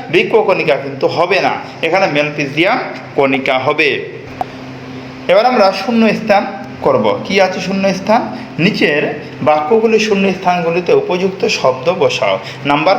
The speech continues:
তেতাল্লিশ, সালোকসংশ্লেষের আলোক বিক্রিয়া ঘটে ড্যাশ অংশে, উত্তর হবে ক্লোরোপ্লাস্ট। নাম্বার চুয়াল্লিশ, সালোকসংশ্লেষে ব্যবহৃত হয় ড্যাশ, উত্তর হবে কার্বন ডাই অক্সাইড। নাম্বার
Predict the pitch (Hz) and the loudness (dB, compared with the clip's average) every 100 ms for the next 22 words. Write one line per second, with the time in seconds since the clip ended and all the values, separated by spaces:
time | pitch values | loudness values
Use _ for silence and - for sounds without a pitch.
0 | - 160 151 131 113 104 - - - - | 0 -4 0 0 0 -6 -8 -14 -8 0
1 | 196 233 247 240 247 240 247 214 175 214 | 2 2 0 -2 -2 0 2 2 2 2
2 | 202 175 185 202 180 175 208 190 180 175 | 0 -2 -2 2 2 2 0 2 2 2
3 | 160 135 120 123 123 - - 180 185 170 | 0 0 0 -2 -2 -6 -2 0 2 0
4 | 139 180 233 160 143 165 208 156 135 113 | 0 0 0 0 2 2 0 0 2 0
5 | - - - 151 180 214 226 - 196 170 | -4 -12 -4 -2 2 2 2 0 2 2
6 | 135 120 107 - - - - - - - | 2 -4 -4 -8 -10 -14 -12 -12 -8 0
7 | 185 226 247 240 240 247 254 208 185 202 | 0 2 0 -2 0 0 2 2 4 4
8 | 202 - 208 175 214 165 135 117 - - | 2 2 0 2 2 2 2 0 -2 -8
9 | - 190 233 175 170 262 - - - 160 | -2 2 2 2 4 2 2 -8 -2 2
10 | 147 143 170 233 196 131 123 180 - 123 | 2 4 2 2 2 2 2 0 0 0
11 | 123 - 151 151 165 170 - - - - | 0 0 2 4 2 -2 -8 -12 -14 -14
12 | - - - - - - - - 147 156 | -14 -14 -14 -14 -14 -14 -14 -6 -2 2
13 | 180 | 2